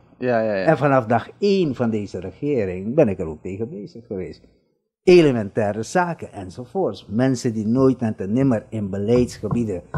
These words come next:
Speaker 2: betrokken moesten worden, zijn gewoon harder bijgehaald. Toch?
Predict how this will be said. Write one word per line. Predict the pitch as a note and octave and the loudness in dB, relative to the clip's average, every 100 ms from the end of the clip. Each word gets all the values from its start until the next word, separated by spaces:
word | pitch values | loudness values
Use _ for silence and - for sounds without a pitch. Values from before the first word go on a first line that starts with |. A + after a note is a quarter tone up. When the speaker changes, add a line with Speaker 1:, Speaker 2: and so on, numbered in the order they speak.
| - | 0
Speaker 2:
betrokken | - G#2+ C3 C3 A2 | 0 -2 0 0 -4
moesten | G2 - F#2+ | -4 -8 -10
worden, | F#2 E2 F2 C3 | -8 -8 -8 -8
zijn | A2+ - | -8 -8
gewoon | - E2+ E3+ - | -12 -10 -10 -8
harder | - G2 F#2 A2+ | -8 -8 -8 -6
bijgehaald. | F3 B3+ G3 A2 F2+ D#2+ D2+ _ _ _ _ _ | -4 -4 -4 -6 -8 -12 -16 _ _ _ _ _
Toch? | D#3 G#3+ - - | 2 4 2 -12